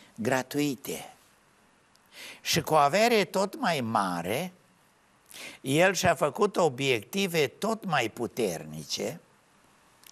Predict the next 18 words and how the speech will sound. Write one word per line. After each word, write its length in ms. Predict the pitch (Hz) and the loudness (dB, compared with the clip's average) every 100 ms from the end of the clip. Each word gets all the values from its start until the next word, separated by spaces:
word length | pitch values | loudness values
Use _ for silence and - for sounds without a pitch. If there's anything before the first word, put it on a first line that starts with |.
| - - - _ _ _ _ _ _ - _ _ | -20 -20 -20 _ _ _ _ _ _ -20 _ _
și 240 | - - 147 | -6 -2 0
pentru 440 | 151 143 127 139 | 2 2 0 -4
că 420 | 113 135 117 110 104 107 - - - _ _ _ _ _ _ _ _ _ _ _ _ _ _ - 165 _ _ - | 0 2 4 2 -2 -6 -14 -18 -20 _ _ _ _ _ _ _ _ _ _ _ _ _ _ -20 -20 _ _ -12
conducerea 640 | - 139 127 160 156 131 107 | 0 2 4 2 2 2 2
statului 640 | - 151 131 - 113 110 | 2 2 0 0 -2 0
a 40 | 98 | 0
început 460 | 98 - 101 135 | -2 -6 -4 0
să 120 | - | 2
aibă 260 | 110 117 110 | 2 0 -2
un 120 | 107 | -4
respect 560 | 101 92 - 120 104 - - - _ - | -2 -2 0 -2 -4 -10 -20 -20 _ -6
special 720 | - - 143 151 131 113 98 | -4 0 0 0 2 2 0
pentru 380 | - 98 90 87 | -4 -6 -6 -6
el, 380 | 87 101 143 - _ _ _ _ _ _ _ _ _ _ _ _ _ _ | -2 -2 -2 -12 _ _ _ _ _ _ _ _ _ _ _ _ _ _
în 160 | - 131 | -2 0
cele 300 | 110 214 226 | 0 0 0
din 260 | 151 135 117 | 0 -4 -2
urmă 500 | 180 196 175 160 | -2 -2 -2 -4